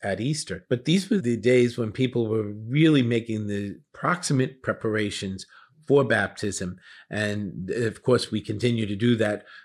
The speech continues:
with the order of Christian initiation of adults through the year and through the season of Lent. So this is a time of preparation for baptism.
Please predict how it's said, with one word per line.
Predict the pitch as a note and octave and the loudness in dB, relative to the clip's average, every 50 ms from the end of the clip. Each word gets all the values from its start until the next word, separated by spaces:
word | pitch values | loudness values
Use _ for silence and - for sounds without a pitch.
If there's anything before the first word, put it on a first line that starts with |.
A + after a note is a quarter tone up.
| _ - | _ -2
with | A#2 B2+ C#3 C3+ - | 0 2 2 2 0
the | - A#2 A2+ | 0 0 2
order | A2+ A#2 A#2 A#2 A#2+ A#2 A2+ A#2+ - - - | 4 4 4 6 6 4 4 2 -2 -4 -8
of | - G#2 G#2 G2+ G2+ G2 - _ | -6 -6 -4 -6 -6 -10 -14 _
Christian | - - A#2+ - - - A2+ | -4 -4 -4 -2 -4 -4 -4
initiation | A2 A2 G#2+ G#2+ G#2 - - G#2+ G#2 G#2 - - A2 G2+ F#2+ - | -4 -4 -4 -4 -6 -4 -2 -2 -2 -2 -2 -4 -6 -6 -8 -8
of | - G#2 F#2 | -10 -10 -10
adults | G2 F2+ - B2 C#3 D3+ B2 - - - - - - - _ _ _ | -8 -4 -2 0 0 0 0 -4 -10 -16 -16 -20 -20 -20 _ _ _
through | - C#3 C3+ | 2 2 2
the | A2+ A2 | 2 2
year | G#2 A2+ C3 D3+ E3 D#3 B2 A2 | 2 2 4 4 4 4 2 2
and | G#2+ A2 G#2+ G#2 | 0 -4 -6 -6
through | - A#2 | -6 -8
the | G#2+ G2+ | -8 -8
season | - - A#2 A2 G2+ G#2 G2+ G2 | -6 -6 -6 -6 -6 -6 -8 -8
of | G2 F#2 G#2 | -8 -6 -4
Lent. | B2 C3 B2 G2 - | -2 -2 -2 -4 -6
So | - - A#2 A2 G#2+ G#2 - - - - - - - - - | -6 -4 -4 -4 -4 -6 -8 -12 -16 -16 -16 -18 -18 -16 -4
this | - C3+ D3 D3 - | -2 0 0 0 0
is | B2+ A#2+ | -2 -2
a | A#2+ | -2
time | - C3+ B2+ A#2+ A#2 | 0 0 0 0 0
of | A#2 G#2+ - _ | -2 -4 -6 _
preparation | - A2+ A2 - A2 A2 A2 C3+ D#3+ E3 - - A2+ G#2 G2+ | -8 -8 -6 -4 -2 0 2 2 2 0 0 -4 -6 -8 -10
for | - - A#2+ A2 G#2+ | -10 -8 -6 -4 -4
baptism. | F#2+ A#2+ B2 C3+ - - - F2 D#2 - - - | -2 0 -2 -2 -2 -6 -10 -14 -14 -16 -18 -20